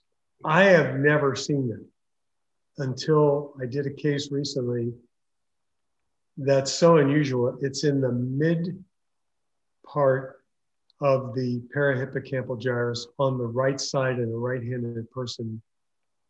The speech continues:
And she developed the prosopagnosia. And postoperative D T I did not show any violation of the I L F, which is what causes reading dysfunction,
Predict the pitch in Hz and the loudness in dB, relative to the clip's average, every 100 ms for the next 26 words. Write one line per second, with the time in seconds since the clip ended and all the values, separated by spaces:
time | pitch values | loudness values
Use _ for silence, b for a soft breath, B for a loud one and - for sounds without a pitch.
0 | _ _ - 123 - 165 147 131 135 127 | _ _ -10 -6 -4 -2 -2 2 2 2
1 | 131 - 147 131 123 127 127 120 113 123 | -4 -6 -4 -2 -4 -2 -2 -4 -6 -6
2 | 127 113 110 110 - _ _ _ _ _ | -6 -6 -8 -10 -18 _ _ _ _ _
3 | _ 135 123 120 123 - _ _ _ _ | _ -6 -4 -4 -6 -10 _ _ _ _
4 | _ - 156 156 160 143 139 120 131 139 | _ -2 0 2 2 2 0 -2 -2 -4
5 | - 139 131 123 120 120 131 139 135 - | -2 0 0 0 -4 -4 -2 -2 -2 -2
6 | 131 123 - _ 143 143 160 165 165 131 | -2 -2 -8 _ -4 -2 0 -2 -6 -4
7 | 135 131 123 127 127 - 123 131 135 131 | 0 0 0 -2 -4 -4 -4 -4 -6 -4
8 | 131 131 - 135 151 156 - 143 139 143 | -6 -10 -8 -4 -2 -4 -4 -2 0 -2
9 | 147 156 123 117 - - _ _ _ _ | -2 -2 -2 -4 -10 -12 _ _ _ _
10 | _ _ _ _ _ _ 143 135 135 139 | _ _ _ _ _ _ -4 -4 -2 -2
11 | 120 135 127 123 - 143 131 127 113 127 | -2 -2 -4 -4 0 0 0 -4 -6 -4
12 | 131 131 127 117 - 131 120 - 123 | -2 -2 -4 -8 -6 -8 -8 -8 -10